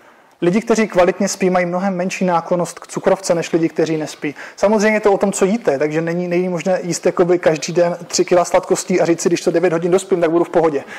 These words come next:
Tak to nefunguje, ale je to cesta, jak, eh, to podpořit. Toto je za mě docela za-, docela zajímavá věc. Spánek podporuje zdravou chuť k jídlu. Pokud kvalitně spíte,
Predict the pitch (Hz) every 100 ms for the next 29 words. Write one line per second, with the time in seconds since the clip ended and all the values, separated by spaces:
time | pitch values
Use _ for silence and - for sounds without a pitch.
0 | - 170 196 196 220 208 185 185 214 -
1 | - - - - 190 214 226 254 - 240
2 | - 208 196 196 196 - 208 202 196 196
3 | 196 202 139 135 - - - - - -
4 | - - - - _ _ _ - 233 311
5 | 254 247 269 254 269 247 180 202 185 196
6 | 202 226 233 233 208 175 196 214 226 226
7 | 202 202 - - - _ _ _ - -
8 | - - 196 269 175 151 - - - -
9 | 214 - 254 240 233 - 165 202 240 233
10 | 240 - 208 190 143 - - _ - _
11 | _ _ _ _ _ - - 180 240 -
12 | 196 247 - 269 - 190 - - 208